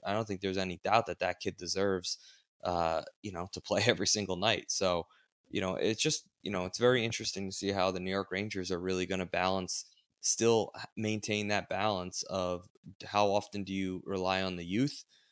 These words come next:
uh, how many minutes do you give them, and, you know, or,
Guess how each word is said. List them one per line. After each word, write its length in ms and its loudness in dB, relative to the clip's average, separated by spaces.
uh, 220 0
how 160 0
many 200 -2
minutes 460 -4
do 140 -8
you 120 -4
give 260 0
them, 320 -2
and, 440 -2
you 100 -8
know, 320 -4
or, 180 -6